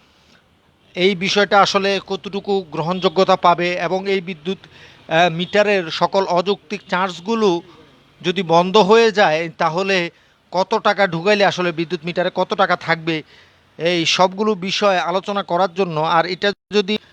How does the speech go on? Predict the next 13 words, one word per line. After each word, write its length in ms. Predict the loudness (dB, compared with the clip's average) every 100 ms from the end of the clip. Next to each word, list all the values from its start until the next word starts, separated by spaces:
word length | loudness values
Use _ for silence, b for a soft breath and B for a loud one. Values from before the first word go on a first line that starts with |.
| b _
আহ, 200 | 0 2
শেষ 360 | 4 4 4 6
হয়ে 160 | 4
যায়, 160 | 6 4
অর্থাৎ 400 | 4 4 2 2
অযৌক্তিক 440 | 0 -2 -4 -8 -6
চার্জগুলো 520 | -4 -4 -4 -4 -4
যদি 260 | -4 0 0
আর 100 | 2
না 220 | 0 0
থাকে, 380 | -2 -2 -4 -4
আহ, 960 | _ _ _ _ _ _ 2 4 2 2
তাহলে, 680 | 4 4 4 2 0 0